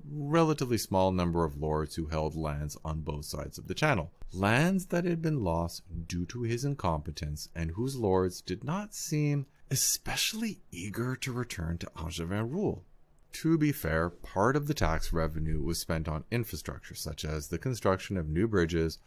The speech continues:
or the replacement of wooden ones with stone versions, but most of it would leave England to pay foreign mercenaries. John withdrew what is roughly estimated as fifteen to twenty percent of the entire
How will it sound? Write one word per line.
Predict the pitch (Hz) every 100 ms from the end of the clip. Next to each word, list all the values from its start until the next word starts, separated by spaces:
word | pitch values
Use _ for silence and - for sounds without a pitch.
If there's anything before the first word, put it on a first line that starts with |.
| - -
or | 127 139 143 139
the | 139
replacement | 131 - 87 85 90 87
of | 78
wooden | 92 117 120
ones | 117 117 113
with | 80
stone | - 80 87 110
versions, | 85 80 80 76
but | - - 90
most | 87 117 151 170
of | 156
it | 156
would | - 139
leave | 117 110 95
England | 82 82 82 87 -
to |
pay | 87 - 73 73
foreign | - - 65 73
mercenaries. | 95 156 - 71 - - - - _ - -
John | 110 131 165
withdrew | 196 185 - 85 80 -
what | 90 98
is | 98 95 - -
roughly | 120 151 151 165 170 170 151 123
estimated | 98 98 104 98 92 92
as | 85 80 -
fifteen | - 139 - - - 113 110 110 107 -
to | 90 -
twenty | - - 101 127 - 143
percent | - 120 - 82 73
of | 80 85
the | 85 85
entire | 85 - - - 107 110 113